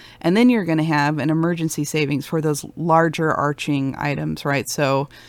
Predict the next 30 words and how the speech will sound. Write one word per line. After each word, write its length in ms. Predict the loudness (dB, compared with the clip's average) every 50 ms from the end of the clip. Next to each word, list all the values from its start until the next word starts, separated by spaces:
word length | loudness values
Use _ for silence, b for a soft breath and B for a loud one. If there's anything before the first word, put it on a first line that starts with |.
| B B B B B B B
um, 200 | B -2 -2 -2
for 140 | 0 2 0
instance, 260 | 0 0 -2 -4 -6
if 100 | -6 -8
your 100 | -8 -8
car 260 | -8 -4 -2 -2 -2
breaks 360 | 0 -2 -4 -4 -4 -8 -8
down, 400 | -4 -2 -2 -2 -2 -4 -6 -8 -10 -8
right, 160 | -8 -6 -4 -2
that's 180 | -2 -2 0
gonna 180 | 2 2 2 4
be 120 | 4 4
a 60 | 4
bigger 260 | 4 2 0 0 0 0
expense 480 | -2 -4 -6 -2 0 0 0 0 -4
than 380 | -6 -4 -2 -2 -2 -2 -2 -2
a 80 | -4 -6
twenty 340 | -4 0 2 2 4 4 2
dollar 480 | 2 0 0 -2 -2 -2 -2 -2 -4 b b b b b b
trip 240 | -8 -4 -4 -4 -2
to 120 | -4 -6
the 80 | -6 -4
gas 260 | -4 -2 -2 -2 -2
station, 400 | -2 -2 -2 -2 0 0 0 0
right? 220 | 2 0 0 0 0
Maybe 240 | 0 0 2 0
it's 140 | 0 -2 -4
a 60 | -6
thousand 400 | -2 2 2 2 2 2 0 -2
dollar 640 | -2 -2 -2 -2 -2 -2 -2 -2 -4 -4 -4 -6